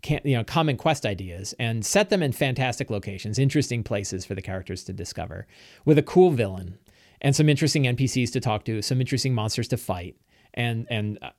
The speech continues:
our, our ten secrets and clues of things they might discover. And we're all set, right? We don't, we don't need to have really big, complicated adventures with lots of craziness going on,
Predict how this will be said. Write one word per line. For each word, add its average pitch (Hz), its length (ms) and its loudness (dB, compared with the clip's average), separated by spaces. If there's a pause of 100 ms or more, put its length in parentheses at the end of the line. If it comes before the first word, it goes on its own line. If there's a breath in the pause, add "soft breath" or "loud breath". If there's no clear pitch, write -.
(140)
our, 104 320 -2
our 110 140 -2
ten 117 280 -2
secrets 135 360 0
and 135 100 -2
clues 123 320 2
of 104 140 -8
things 117 180 -2
they 117 100 0
might 113 220 -4
discover. 117 540 -4
And 190 100 4
we're 233 120 6
all 262 120 2
set, - 400 -6 (260)
right? 156 160 -2
We 196 120 2
don't, 247 280 0
we 190 80 2
don't 233 220 -2
need 190 240 2
to 180 80 2
have 143 400 0
really 156 400 4
big, 139 320 4
complicated 127 640 -2
adventures 110 460 -2
with 110 160 -4
lots 110 340 -2
of 110 180 -6 (140)
craziness 107 580 -4
going 92 300 -10
on, 90 260 -12